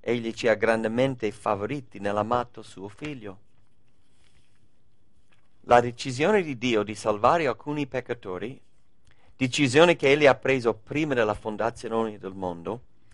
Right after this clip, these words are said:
Egli ha fatto per produrre lode della gloria della sua grazia per tutta l'eternità. Questo è lo scopo per cui Dio ha eletto e predestinato certi peccatori.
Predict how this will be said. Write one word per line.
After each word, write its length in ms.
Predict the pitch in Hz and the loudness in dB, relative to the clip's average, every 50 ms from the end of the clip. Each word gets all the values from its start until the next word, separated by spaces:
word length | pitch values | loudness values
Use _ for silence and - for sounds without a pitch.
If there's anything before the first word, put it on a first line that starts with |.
| - - - - - - | -20 -20 -20 -20 -2 2
Egli 340 | - 156 202 226 233 226 226 | 6 8 8 8 6 6 6
ha 100 | 220 214 | 6 6
fatto 680 | 214 - - 233 214 196 - - - 113 113 123 - - - - - - - - - - - - - - - - - | 4 4 4 6 6 6 4 2 0 2 2 2 -2 -8 -20 -20 -20 -20 -20 -20 -20 -20 -20 -20 -20 -20 -20 -20 -18
per 220 | - - 156 147 139 | -4 -2 -2 -2 -2
produrre 760 | - - 151 151 139 127 139 190 208 185 143 120 131 147 - - | -4 -4 -2 -2 -2 -4 -4 -4 -2 0 0 0 0 -2 -4 -8
lode 500 | - 120 131 151 170 165 139 127 123 135 | -12 0 6 8 8 8 8 6 2 2
della 240 | 123 127 127 127 131 | 2 2 2 2 0
gloria 400 | 123 - 143 143 147 156 147 147 | -2 -2 -2 0 0 0 -2 -4
della 160 | 131 131 127 | -6 -6 -8
sua 220 | 123 - - 127 120 | -8 -8 -8 -8 -6
grazia 440 | 120 131 139 139 135 - - 131 | -4 -4 -4 -4 -4 -8 -12 -12
per 140 | 120 123 123 | -10 -10 -10
tutta 260 | 120 - 131 120 127 | -10 -12 -12 -10 -6
l'eternità. 680 | 123 127 123 120 - 98 101 - 120 123 - 185 170 - - - - - - - | -6 -6 -6 -6 -8 -12 -12 -12 -14 -10 -10 -10 -10 -10 -12 -18 -20 -20 -20 -20
Questo 580 | - - - 226 247 247 - - - 226 214 - | -6 2 6 6 6 6 4 4 6 6 6 6
è 220 | - 196 196 190 | 6 4 4 4
lo 180 | 165 156 151 147 | 6 6 6 6
scopo 720 | 135 - - - - - - 175 180 180 180 - - 180 | 6 2 -6 -14 -8 6 8 10 10 10 8 4 2 0
per 320 | 175 - - 156 147 - - | 0 0 -4 -8 -8 -8 -10
cui 500 | - - - 208 190 139 113 117 123 - - - - | -14 -8 -4 -2 -2 0 -2 -2 -4 -8 -12 -18 -20
Dio 540 | - - 113 165 170 147 123 110 113 120 - - - - - - - - - - - - - - - - - - - - - - - - - - | -12 -8 -4 -2 2 4 4 6 4 4 0 -8 -20 -20 -20 -20 -20 -20 -20 -20 -20 -20 -20 -20 -20 -20 -20 -20 -20 -20 -20 -20 -20 -8 0 2
ha 200 | 135 139 110 - | 4 4 2 0
eletto 580 | - 117 120 117 120 123 135 135 - - 127 - | -2 -2 -2 0 2 2 2 2 0 -6 -8 -4
e 140 | - 120 117 | -4 -4 -4
predestinato 800 | 117 117 117 113 107 113 113 - 127 123 127 127 123 - - 110 | -2 -4 -4 -4 -4 -8 -8 -8 -4 -2 0 0 0 -2 -8 -10
certi 420 | - - 120 117 120 120 - 123 | -4 -2 -2 -2 -2 -4 -10 -16
peccatori. 720 | - - 98 98 - - 113 - - 156 151 139 110 107 | -12 -10 -10 -10 -10 -12 -16 -12 -10 -10 -10 -10 -12 -16